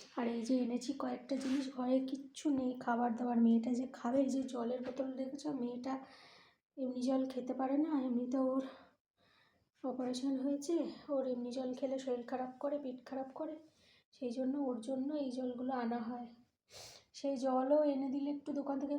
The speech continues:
কম নেয়, এখান থেকে আনলে একটু বেশি নেয়। যে অনলাইন থেকেই আনালাম, কী করবো, বিসলেরি।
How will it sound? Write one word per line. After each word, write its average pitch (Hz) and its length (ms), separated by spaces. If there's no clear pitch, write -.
কম 269 260
নেয়, 254 320
এখান 254 220
থেকে 254 140
আনলে 254 220
একটু 262 180
বেশি 240 340
নেয়। 247 240
যে 254 120
অনলাইন 240 400
থেকেই 269 380
আনালাম, 247 480
কী 269 120
করবো, 247 420
বিসলেরি। 254 680